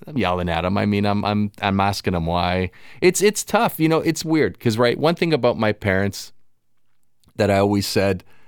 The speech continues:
they were just brutally honest. You know, if, if they didn't like something, they, if they felt like you were screwing up, or if they felt like,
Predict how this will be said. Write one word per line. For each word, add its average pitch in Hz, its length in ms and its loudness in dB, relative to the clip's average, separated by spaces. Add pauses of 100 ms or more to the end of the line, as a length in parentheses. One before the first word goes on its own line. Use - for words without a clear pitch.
(460)
they 151 120 4
were 170 100 4
just 170 260 0
brutally 113 360 2
honest. 85 520 -6 (200)
You 104 80 -2
know, 92 120 2
if, - 320 -8
if - 160 -20
they - 120 -2
didn't 139 220 0
like 127 260 0
something, 110 640 0
they, 90 260 -2
if - 240 -6
they 92 140 -2
felt 135 300 -6
like 135 220 -6
you 110 60 -4
were 107 80 -2
screwing 92 440 0
up, 90 280 -2
or 87 80 0
if 85 120 -6
they 90 120 -2
felt - 300 -6
like, 101 200 -2